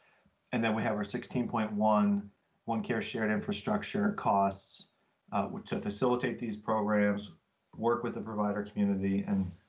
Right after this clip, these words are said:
uh, help us all succeed in this model.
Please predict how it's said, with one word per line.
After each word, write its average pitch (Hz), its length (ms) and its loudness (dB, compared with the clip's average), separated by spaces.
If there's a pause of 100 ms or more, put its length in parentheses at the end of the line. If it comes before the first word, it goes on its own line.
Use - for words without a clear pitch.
(160)
uh, 90 280 2 (800)
help 107 360 0
us 104 180 0
all 104 220 2
succeed 98 640 -4
in 104 100 4
this 92 200 -2
model. - 400 -2